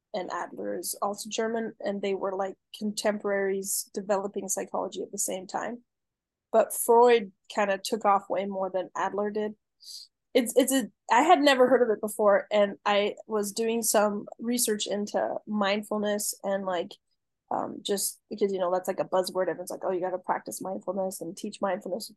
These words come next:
your kids," and all that stuff. And, and, um, so I was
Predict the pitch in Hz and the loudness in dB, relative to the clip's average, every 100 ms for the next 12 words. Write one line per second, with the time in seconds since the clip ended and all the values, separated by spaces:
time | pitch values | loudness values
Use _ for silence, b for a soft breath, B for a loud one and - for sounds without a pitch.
0 | - 190 190 214 196 196 185 185 - - | -6 -6 -4 -4 -4 -4 -6 -4 -6 -6
1 | - 190 196 190 - _ _ _ _ _ | -4 -4 -6 -12 -14 _ _ _ _ _
2 | - 196 190 - - _ - - - 196 | -2 0 0 -4 -12 _ -20 -4 0 2
3 | 180 170 - 208 196 196 196 | 0 2 6 8 8 4 -2